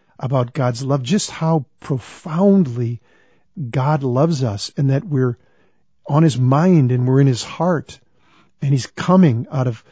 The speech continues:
Saint John Paul the second said years ago that, you know, Christianity is the religion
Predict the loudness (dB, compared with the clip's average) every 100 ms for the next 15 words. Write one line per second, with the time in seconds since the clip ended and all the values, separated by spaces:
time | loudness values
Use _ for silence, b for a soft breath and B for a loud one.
0 | b b -4 -2 -2 -2 0 0 0 -2
1 | -4 -4 -4 -6 -2 -2 -2 -4 -4 -2
2 | -6 -8 _ _ -4 -4 -4 -6 -2 0
3 | 2 2 0 -2 -2 0 0 0